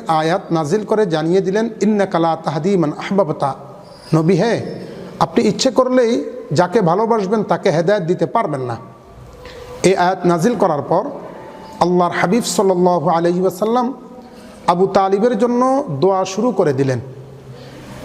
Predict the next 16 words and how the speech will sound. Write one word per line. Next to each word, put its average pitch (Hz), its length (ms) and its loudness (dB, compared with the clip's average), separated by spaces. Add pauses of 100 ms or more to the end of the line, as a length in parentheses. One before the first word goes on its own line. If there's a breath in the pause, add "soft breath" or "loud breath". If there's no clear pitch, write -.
(120)
দোয়া 208 220 4
করতে 220 340 2
করতে 233 420 2
আল্লাহর 196 400 2
হাবিব 214 220 0
সাল্লাল্লাহু 208 400 0
আলাইহি 196 160 -2
ওয়াসাল্লাম 220 240 2
বললেন, 165 400 2
"লা 165 140 2
আস্তাগফিরান্না 233 920 0
লাকা 254 260 0
মা 220 480 0
লাম 240 340 -2 (200)
উনহা 247 360 2
আনকা।" 185 500 -2